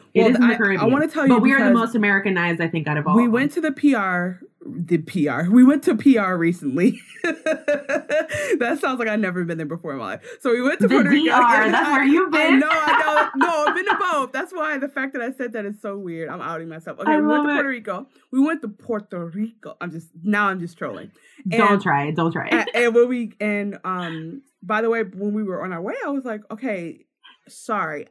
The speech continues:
Speaker 2: I was a type of person who didn't learn geo-, geology, geography. N-, I didn't learn any of the three things I just named, but I didn't, ge-, I definitely didn't learn
Speaker 1: <laughs>
Speaker 2: geography as a, like, early on. So I had to learn it as I went. So I literally said, "Where the fuck is Puerto Rico?"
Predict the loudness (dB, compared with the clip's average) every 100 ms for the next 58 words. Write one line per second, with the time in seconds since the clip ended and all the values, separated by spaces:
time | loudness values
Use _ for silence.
0 | -4 0 0 -2 -2 -4 -4 -8 -10 -10
1 | -10 -10 -12 -10 -10 -10 -10 -10 -10 -12
2 | -12 -12 -12 -12 -14 -14 -14 -16 -16 -12
3 | -10 -8 -10 -14 _ -18 -12 -10 -10 -10
4 | -14 -14 -12 -12 -14 _ _ -2 0 0
5 | 0 2 0 -2 -4 -4 -8 -12 -12 -10
6 | -10 -10 -14 -14 -12 -10 -4 0 4 4
7 | 4 -2 -4 0 0 2 2 2 0 0
8 | 0 0 -2 -4 -4 -4 2 4 4 2
9 | 0 -2 -4 -6 -4 -6 -6 -4 -4 -4
10 | -6 -6 -6 -6 -4 -2 -2 -2 -4 -8
11 | -6 -4 -4 -4 -4 -4 -2 -4 -6 -6
12 | -6 -8 -10 -10 -6 -2 -2 -2 -6 -6
13 | -8 -8 -10 -8 -6 -4 -4 -8 -10 -14
14 | _ -10 -10 -10 -14 _ -14 -14 -12 -14
15 | -14 -18 -18